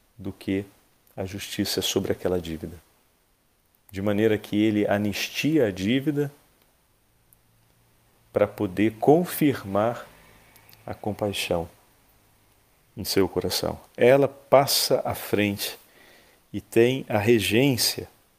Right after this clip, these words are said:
sobre a sua alma. E por meio da compaixão,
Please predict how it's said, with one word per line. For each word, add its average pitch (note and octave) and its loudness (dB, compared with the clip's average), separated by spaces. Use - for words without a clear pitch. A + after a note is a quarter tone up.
sobre - -8
a F2+ -6
sua F#2 -2
alma. E2+ -6
E G#2+ -10
por G#2+ -2
meio C3+ 2
da A2 4
compaixão, C3 0